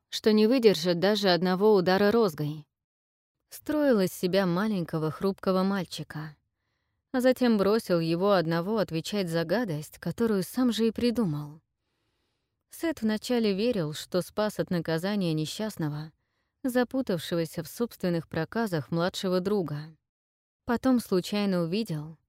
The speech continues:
как Терри от нечего делать играючи таскает валуны одной рукой. И всё понял. Хитрый Бракари никогда не показывал свою силу, предпочитая казаться слабым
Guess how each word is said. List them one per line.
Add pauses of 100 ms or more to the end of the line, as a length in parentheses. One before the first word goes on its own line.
(300)
как
Терри
от
нечего
делать
играючи
таскает
валуны
одной
рукой. (720)
И
всё
понял. (880)
Хитрый
Бракари
никогда
не
показывал
свою
силу, (540)
предпочитая
казаться
слабым